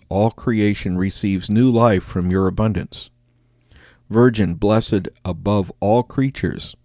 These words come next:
through your blessing all creation is blessed, not only creation from its creator, but the creator himself has been blessed by creation.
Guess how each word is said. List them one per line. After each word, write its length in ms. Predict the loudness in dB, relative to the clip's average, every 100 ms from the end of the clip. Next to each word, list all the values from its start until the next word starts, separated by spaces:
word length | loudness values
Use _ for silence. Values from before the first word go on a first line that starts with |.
| _ _ _ _ _ _
through 140 | 0 2
your 280 | 6 4
blessing 600 | 4 2 2 0 -2 -4
all 260 | 0 2 2
creation 680 | 0 -2 0 2 0 -2 -2
is 160 | -2
blessed, 540 | -2 0 0 0 -8 -18 -20 -20 _ _
not 280 | 0 2 4
only 300 | 2 2 0
creation 680 | -2 0 2 2 0 -4 -4
from 300 | -2 -2 0
its 280 | 0 -2 -6
creator, 640 | -4 2 4 2 0 -8 _ _ _ _ _ -4
but 180 | -2
the 80 | -2
creator 540 | -4 0 2 4 2 2
himself 880 | 2 2 -2 0 2 2 -4 -16 _ _ _ _ _ _ _ -6
has 180 | -4
been 260 | 0 2 2
blessed 400 | 2 0 0 -4
by 200 | -6 -6
creation. 680 | -6 -4 -2 -2 -2 -10